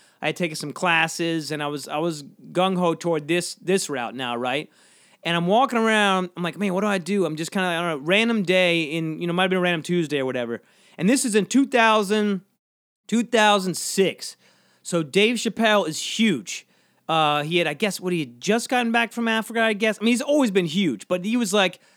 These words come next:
huge. And I'm walking around at D C in, uh, in a Georgetown thing, and I just walk by.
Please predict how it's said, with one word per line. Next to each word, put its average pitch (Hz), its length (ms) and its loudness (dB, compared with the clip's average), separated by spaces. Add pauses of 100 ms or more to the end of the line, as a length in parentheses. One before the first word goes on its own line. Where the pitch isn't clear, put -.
(220)
huge. 180 320 0
And 156 80 -2
I'm 160 60 -2
walking 247 300 4
around 233 100 2
at 196 120 0
D 196 180 0
C 185 300 -2
in, 151 360 -6
uh, 127 160 -8
in 202 140 2
a 226 80 2
Georgetown 180 600 0
thing, 143 320 -2
and 151 80 -8
I 165 60 -2
just 165 240 -6
walk 175 540 0
by. 170 440 4